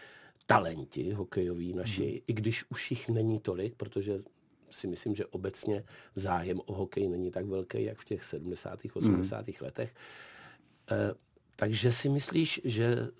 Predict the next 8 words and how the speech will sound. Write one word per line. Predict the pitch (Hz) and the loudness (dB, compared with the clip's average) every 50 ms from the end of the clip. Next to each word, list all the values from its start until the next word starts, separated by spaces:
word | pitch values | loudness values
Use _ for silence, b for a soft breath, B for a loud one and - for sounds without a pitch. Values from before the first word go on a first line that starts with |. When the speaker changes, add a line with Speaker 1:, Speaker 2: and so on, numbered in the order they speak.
| - - - | -18 -8 0
Speaker 1:
ten | - 107 110 120 123 123 | 2 4 6 6 8 6
náš | 113 90 87 85 80 143 156 - - | 6 4 2 0 0 -2 -2 -2 -2
juniorský | - 101 95 87 92 95 87 87 87 - - 107 104 101 | -2 0 0 0 0 0 0 -2 -4 -2 -2 0 0 2
hokej, | 95 90 - - 127 131 | 0 0 0 -2 -2 -2
potažmo | - - 120 117 - 110 107 101 110 104 95 | 2 0 0 2 2 0 0 2 0 0 0
seniorský | - - 95 85 85 82 80 76 - - - 98 101 | -2 -2 -2 -2 -2 -2 -2 -4 -6 -8 -6 -4 -4
nebo | 104 101 82 82 | -2 -2 -4 -6
reprezentace, | 78 71 - - 87 87 87 90 - - 117 - - 139 | -8 -8 -6 -6 -4 -4 -4 -4 -4 -4 -4 -4 -4 -4